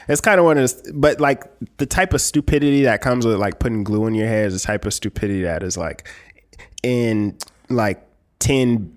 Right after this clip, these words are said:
uh, A D or whatever, like, you would have, like, I don't know, like, try to play catch with dinosaurs or something and get eaten.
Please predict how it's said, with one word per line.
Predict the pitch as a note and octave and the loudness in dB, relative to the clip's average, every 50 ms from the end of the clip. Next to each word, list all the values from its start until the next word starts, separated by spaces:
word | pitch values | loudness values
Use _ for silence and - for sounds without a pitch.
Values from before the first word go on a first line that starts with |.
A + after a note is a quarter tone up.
| - - | -6 -2
uh, | A#2 A2+ A2 G#2+ G#2 G2+ G2 F#2+ F#2 E2 - - _ _ _ _ _ - - _ _ _ - - - - | 0 0 0 0 0 0 0 0 -2 -4 -6 -8 _ _ _ _ _ -20 -20 _ _ _ -20 -20 -10 -6
A | - B2 B2+ B2+ A#2+ | -2 0 2 2 2
D | A2+ A#2+ A#2 A2+ A2 G2+ | 0 0 0 0 0 0
or | G2 G2 | 0 0
whatever, | F#2+ G2 G2 F#2+ F#2+ F#2+ G2+ | 0 0 -2 -2 -2 -2 -2
like, | G2 F#2+ F#2+ - - | -2 -2 -4 -4 -4
you | A#2+ A#2+ A#2 | -4 -2 0
would | A2 F#2+ - | -2 -2 -2
have, | - A2+ G2+ G2 F#2 D#2+ F#2 | -2 -2 -2 -2 -4 -4 -4
like, | F#2 F2 F2 E2 - - - - | -4 -4 -6 -6 -8 -10 -8 -6
I | F2+ | -6
don't | F2 D2+ C2 | -6 -6 -6
know, | B1 A1+ G1+ G1+ | -6 -6 -6 -6
like, | G1+ G1+ G1+ - - | -8 -8 -10 -10 -10
try | - - G#2+ F#2+ | -6 -4 -4 -2
to | E2+ D#2+ C2 B1 - - _ _ - - - - _ _ _ _ _ _ _ _ _ _ _ _ _ - | -2 -4 -6 -6 -10 -14 _ _ -20 -20 -20 -20 _ _ _ _ _ _ _ _ _ _ _ _ _ -8
play | - - B2+ G#2+ F#2 | -4 -2 -2 -4 -2
catch | - - - G#2 - - - G2 | 0 0 0 0 0 -4 -4 -4
with | F#2 - - - F2+ | -4 -4 -4 -8 -8
dinosaurs | - F#2 - F2 F#2 F2+ - - - A#1+ E2+ E2 - | -8 -6 -6 -6 -6 -6 -6 -6 -4 -6 -6 -6 -4
or | |
something | - - F2+ F2 E2 D#2+ E2+ | -4 -4 -4 -4 -4 -4 -6
and | F#2 | -6
get | G2+ F#2+ - | -6 -6 -6
eaten. | - G2+ F#2+ E2+ C#2+ F#2+ | -6 -6 -6 -6 -6 -8